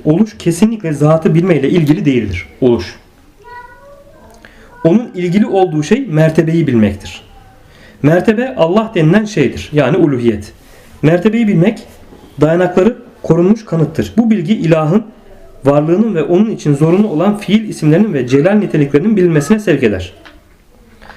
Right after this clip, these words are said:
Ayrıca bu mertebeyle nitelenip hakikati ve niteliği bilinmeyen bu zattan hangi hakikatin meydana çıkacağının bilinmesini sağlar.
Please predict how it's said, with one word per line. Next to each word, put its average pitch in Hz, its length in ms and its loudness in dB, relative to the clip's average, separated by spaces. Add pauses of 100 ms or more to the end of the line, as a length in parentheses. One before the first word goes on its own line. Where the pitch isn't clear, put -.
(280)
Ayrıca 196 320 2
bu 220 60 2
mertebeyle 165 560 2
nitelenip 170 480 0
hakikati 170 420 0
ve 170 100 0
niteliği 170 440 0 (220)
bilinmeyen 160 580 0
bu 208 80 2
zattan 156 500 0 (320)
hangi 220 300 0
hakikatin 160 480 0
meydana 170 360 2
çıkacağının 180 480 0
bilinmesini 175 440 2
sağlar. 120 480 -2